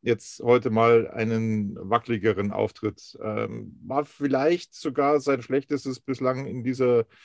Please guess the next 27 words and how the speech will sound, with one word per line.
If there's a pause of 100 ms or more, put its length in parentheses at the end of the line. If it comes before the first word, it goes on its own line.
(280)
Saison,
diese
Partie, (440)
weil
er
bislang
uns
sehr
gut
gefallen
hat.
Das
heute
war (1400)
ausbaufähig. (200)
Bei
mir
reicht's
jetzt
noch
für
eine
drei,
bei
dir
nicht
mehr.